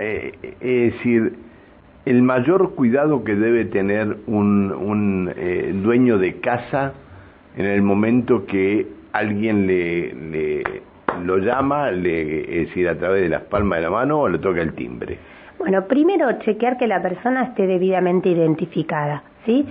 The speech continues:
Speaker 2: Todos los censistas van a tener una pechera, van a tener una credencial, los vamos a ver con, eh, un, un, una bolsa, digo, una bolsa tipo bolsa de, de las que venden en el supermercado, ¿sí? De, de estas de, de tela no tejida,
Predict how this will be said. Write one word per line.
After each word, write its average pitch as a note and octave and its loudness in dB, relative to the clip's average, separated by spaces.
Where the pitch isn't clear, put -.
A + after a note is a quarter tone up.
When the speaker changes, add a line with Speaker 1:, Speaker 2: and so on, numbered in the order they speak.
Speaker 2:
Todos D#4 2
los A3+ 2
censistas A3 0
van G3+ 2
a F3+ 0
tener E3 2
una D#3+ 0
pechera, B3 0
van D4 0
a A3+ 0
tener F3+ 0
una E3+ 0
credencial, G3 -2
los G3 2
vamos C4+ 2
a A3 2
ver G3+ 2
con, G#3+ 0
eh, E3 0
un, G#3+ 4
un, F3+ 4
una F3 2
bolsa, G3+ 0
digo, E3+ 2
una E3 2
bolsa F3+ 0
tipo E3+ -2
bolsa E3+ 0
de, D3+ 0
de D#3 0
las D#3 -2
que - -4
venden F3 2
en E3 2
el D#3 -2
supermercado, E3+ -2
¿sí? A3 2
De, F3+ 2
de E3 0
estas D#3+ -2
de, C#3+ 0
de D#3 2
tela F#3 2
no F3 0
tejida, B3 0